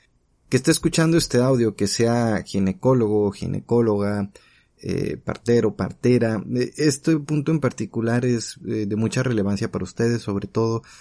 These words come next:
para los defensores de la vida, porque nos impediría usar nuestra libertad religiosa, es decir, yo soy católico, soy pro vida, yo no me voy a,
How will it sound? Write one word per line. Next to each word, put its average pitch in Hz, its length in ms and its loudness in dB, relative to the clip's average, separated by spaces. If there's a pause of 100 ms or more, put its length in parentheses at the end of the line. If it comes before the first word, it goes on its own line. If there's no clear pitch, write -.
(240)
para 98 320 0
los 104 260 -2
defensores 117 720 2
de 120 140 2
la 123 120 4
vida, 131 380 2 (480)
porque 131 640 0 (280)
nos 147 400 0
impediría 131 840 2 (320)
usar 139 640 2 (100)
nuestra 113 960 0
libertad 117 540 2
religiosa, 123 640 0
es 101 80 -2
decir, 113 280 -4
yo 135 160 0
soy 131 200 0
católico, 123 520 -2
soy 131 180 -2
pro 123 200 -4
vida, 123 300 0
yo 113 320 0
no 120 180 0
me 117 140 0
voy 107 320 -2
a, 107 260 -4